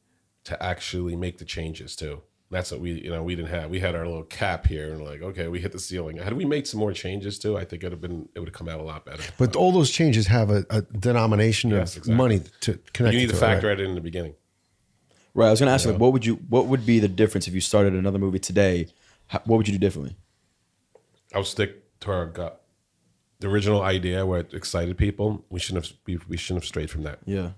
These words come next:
Speaker 1: That would be
Speaker 3: Hmm.
Speaker 1: number one. Number two is, you know, the whole, uh, distributor being smarter about that. They're gonna look at the future. Um, but, you know, a lot of things we did right. We had the right actors, you know, we had the right writer.
Speaker 3: Hmm.
Speaker 1: Um,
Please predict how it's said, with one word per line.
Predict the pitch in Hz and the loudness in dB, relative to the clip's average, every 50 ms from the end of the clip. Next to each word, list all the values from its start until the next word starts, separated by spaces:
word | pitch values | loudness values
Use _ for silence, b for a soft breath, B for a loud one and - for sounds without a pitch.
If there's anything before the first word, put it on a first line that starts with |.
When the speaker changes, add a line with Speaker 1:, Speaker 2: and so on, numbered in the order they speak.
| - - _ _ _ _ _ _ | -16 -20 _ _ _ _ _ _
Speaker 1:
That | - 95 90 | -4 -4 -2
would | 85 | 0
be | 82 - | 0 0
Speaker 3:
Hmm. | |
Speaker 1:
number | 87 85 85 85 | 0 0 -2 -4
one. | 82 82 85 82 82 82 78 - | -4 -4 -4 -6 -6 -8 -10 -10
Number | - 92 90 87 | -8 -8 -6 -8
two | 85 - - 95 85 82 | -6 -4 -4 -4 -2 -4
is, | 82 82 80 - - - | -4 -8 -8 -10 -12 -12
you | 85 85 | -10 -8
know, | 82 80 | -8 -8
the | 80 78 | -8 -6
whole, | 82 85 82 80 78 80 _ b b b b b b b b b b b b b b _ _ - | -6 -6 -6 -6 -8 -12 _ b b b b b b b b b b b b b b _ _ -10
uh, | 92 82 82 80 78 - | -8 -6 -6 -6 -8 -10
distributor | - - - - 101 90 80 82 85 82 80 82 82 - - - _ - | -12 -12 -6 -4 -2 -2 -2 -4 -6 -6 -6 -8 -8 -12 -16 -20 _ -10
being | 90 90 85 | -8 -8 -8
smarter | - - 92 82 78 78 78 | -8 -6 -6 -6 -4 -4 -6
about | 78 73 76 76 76 | -8 -8 -10 -10 -10
that. | - 78 76 71 - - - - - - | -10 -10 -10 -8 -8 -8 -8 -8 -8 -14
They're | - 85 | -16 -12
gonna | 78 80 80 | -10 -10 -10
look | 80 78 | -10 -10
at | 80 80 78 | -12 -14 -14
the | - | -16
future. | - - 80 78 78 - 80 78 80 - _ _ _ _ _ _ _ _ _ _ _ _ _ _ | -16 -14 -14 -14 -12 -12 -14 -14 -16 -16 _ _ _ _ _ _ _ _ _ _ _ _ _ _
Um, | - 92 85 78 76 76 78 78 _ _ _ _ _ _ _ _ _ _ _ _ _ _ _ _ _ _ _ _ _ - | -12 -12 -10 -10 -10 -12 -14 -18 _ _ _ _ _ _ _ _ _ _ _ _ _ _ _ _ _ _ _ _ _ -4
but, | - 110 101 90 - | -2 0 0 0 0
you | 117 | 0
know, | 98 90 85 80 73 - _ - | 0 0 0 -2 -4 -8 _ -2
a | |
lot | 98 110 113 120 | 2 2 4 4
of | 127 | 2
things | 123 107 98 | 2 0 0
we | 87 95 | 0 0
did | 95 87 | 0 0
right. | 87 120 131 92 - - | 0 0 0 -2 -4 -8
We | 87 | -8
had | 90 85 | -6 -6
the | 85 | -6
right | 85 78 76 | -6 -6 -6
actors, | 80 82 82 82 - 80 80 80 80 - - - | -6 -8 -8 -6 -6 -8 -8 -8 -10 -12 -14 -16
you | - | -16
know, | 80 76 71 71 | -16 -16 -16 -16
we | 80 | -16
had | 80 80 80 | -16 -18 -18
the | - 80 | -20 -20
right | - - - | -20 -16 -12
writer. | 85 82 82 82 80 80 80 80 76 - | -10 -8 -8 -8 -8 -8 -10 -10 -12 -12
Speaker 3:
Hmm. | - - | -10 -10
Speaker 1:
Um, | 92 80 78 76 76 76 - | -10 -10 -12 -16 -16 -18 -20